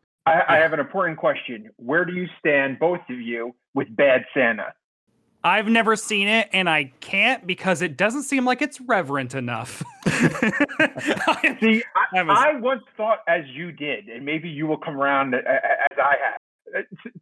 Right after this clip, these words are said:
Speaker 1: to, some of these classics are great, but at some point I had to swerve and find a
Speaker 3: <laughs>
Speaker 1: different core set of movies. Maybe a little darker, a little, a little black comedies going on. I just couldn't take the, the normal movies anymore.
Speaker 2: You know, I,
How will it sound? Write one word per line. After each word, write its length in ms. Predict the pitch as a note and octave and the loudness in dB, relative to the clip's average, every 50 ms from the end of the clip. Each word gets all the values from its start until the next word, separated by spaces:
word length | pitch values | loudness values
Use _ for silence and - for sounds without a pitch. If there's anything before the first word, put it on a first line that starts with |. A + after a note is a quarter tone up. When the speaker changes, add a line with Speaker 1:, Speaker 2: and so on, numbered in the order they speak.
| - | -2
Speaker 1:
to, 380 | G#3 G#3 G3 F3+ E3 D3+ C3+ - _ _ _ _ - G3 G#3 - D#3+ - - | -2 0 0 -2 -6 -8 -10 -12 _ _ _ _ -16 -16 -16 -16 -6 0 0
some 160 | B3 B3 B3+ | 2 2 2
of 40 | B3+ | 2
these 120 | A#3+ G3+ - - | 0 0 0 0
classics 400 | G3 F3 F#3+ G3+ - G#3+ G3+ - | 2 2 2 2 0 -2 -2 0
are 80 | E3 D3 | -2 -2
great, 360 | C3 C3 C3 C3+ C#3 D#3+ - - - - | 0 2 2 2 2 2 0 -4 -6 -2
but 100 | F3+ E3+ | 0 0
at 120 | D#3 C#3 - - - | 0 0 -2 -2 -2
some 160 | G#3+ G#3 G3 - - | -2 -2 -2 -4 -8
point 260 | G3+ G3 F#3+ F#3+ - - | -6 -6 -6 -6 -2 0
I 80 | C#3 C3+ | 0 0
had 180 | C#3+ D#3+ D#3 | 2 0 0
to 120 | C#3+ A#2 - - - - | 0 -2 -6 -10 -18 -10
swerve 340 | B2+ C3 C3 B2 A2+ A2 G#2+ - - | -4 0 0 0 0 -2 -8 -8 -8
and 140 | C#3+ C3 - _ | -8 -8 -6 _
find 380 | E3 D3 C#3+ C#3 C#3 C3 C3 B2 _ _ _ _ _ | 0 0 2 2 0 0 -4 -8 _ _ _ _ _
a 100 | - D#3+ - | -4 -4 -2
Speaker 3:
<laughs> 60 | - | 0
Speaker 1:
different 380 | G#3 G#3 - - F3 E3 - | -2 -2 -2 -4 -14 -14 -14
core 400 | - - - - D#3+ D3 C#3 C3 - - - | -16 -12 -6 -2 0 2 2 2 0 -2 -2
set 120 | - D3 C3+ | 0 0 0
of 140 | A#2+ A2+ | 0 -2
movies. 400 | A#2+ C3+ C3 B2 G#2+ A2+ A#2 A#2 G#2 - _ _ _ _ _ - | -2 0 0 0 0 -2 -4 -6 -6 -10 _ _ _ _ _ -2
Maybe 260 | A#3 A#3+ A#3+ G#3+ A#3 | 2 2 2 4 4
a 60 | A3+ | 4
little 200 | G#3+ G#3+ G3 D#3 - | 4 4 2 2 4
darker, 640 | F#3+ F#3 F3 F3+ F3+ - F#3+ F3+ E3 D#3+ D#3 - - | 4 2 4 2 0 -2 -2 -2 -2 -2 -4 -4 -2
a 60 | D#3+ D#3+ | -2 0
little, 360 | D#3+ D#3+ D#3 D3 D3 C#3+ C#3+ D#3 | 2 2 2 2 0 -2 -2 -2
a 40 | |
little 360 | D#3 D#3+ D3+ C#3+ C3+ B2+ A#2+ _ _ _ _ _ _ _ - | 0 0 2 0 0 -2 -6 _ _ _ _ _ _ _ -20
black 420 | D3 B2 F3+ F3+ E3+ E3 - - - | -10 -4 0 2 2 2 0 -2 -4
comedies 500 | F3+ E3+ E3 E3 D#3+ D#3 D#3 D#3+ D#3 - | -2 0 0 2 2 0 0 0 0 0
going 280 | - E3+ D#3+ D#3+ D#3 D#3 | 0 2 2 2 2 0
on. 320 | D3+ D3+ D3+ D3+ D3+ C#3+ - _ _ _ _ - | 0 0 0 -2 -4 -6 -14 _ _ _ _ -2
I 60 | F3+ F3 | -2 0
just 220 | D3 G#3 G3+ - | 0 -2 -2 0
couldn't 220 | - G3 D#3+ C#3+ - - | 0 -2 -2 -2 -2 0
take 280 | E3 D#3 C#3+ - - - | 0 0 0 0 -2 0
the, 200 | D3+ C#3 C#3+ C#3 | 2 2 2 0
the 80 | C3+ C#3 | 0 0
normal 420 | C#3 C#3+ D3+ D3+ D3 C#3 C3+ C3 | 2 2 4 4 4 4 4 2
movies 380 | B2 C3 C3+ B2+ B2 B2+ A2 B2 | 2 2 0 0 0 -2 -2 -2
anymore. 460 | A2 A2+ A2+ A2+ A#2 A2+ A2 G2+ G2 - - _ _ _ _ _ _ _ _ _ _ _ _ _ | -4 -6 -6 -8 -6 -4 -4 -4 -4 -4 -8 _ _ _ _ _ _ _ _ _ _ _ _ _
Speaker 2:
You 140 | - F#3 F3+ | -4 0 2
know, 80 | G3 A#3+ | 4 4
I, 240 | F#3+ F#3+ F#3+ E3 | 4 2 2 0